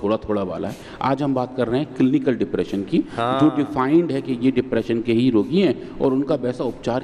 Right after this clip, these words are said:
Speaker 1: किया जा रहा है। तो स्वामी जी अगर हम देखें depression को,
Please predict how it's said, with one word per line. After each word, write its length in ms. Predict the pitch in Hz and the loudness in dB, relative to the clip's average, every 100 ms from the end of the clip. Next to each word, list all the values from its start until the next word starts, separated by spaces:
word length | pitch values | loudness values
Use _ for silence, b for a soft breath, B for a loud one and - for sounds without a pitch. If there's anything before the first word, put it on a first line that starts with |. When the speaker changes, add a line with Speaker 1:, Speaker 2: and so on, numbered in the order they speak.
| - | -2
Speaker 1:
किया 220 | 101 98 | 0 0
जा 120 | 98 | -4
रहा 220 | - 73 - | -12 -12 -14
है। 200 | - - - B B B B - | -18 -18 -20 B B B B 0
तो 100 | 135 | 0
स्वामी 240 | 143 156 | 2 2
जी 120 | 170 | 2
अगर 320 | 180 156 151 | 2 0 0
हम 80 | 160 | 0
देखें 320 | 127 131 185 | 0 0 0
depression 420 | 135 - 113 113 107 | 0 -2 -2 0 -2
को, 220 | 165 | 0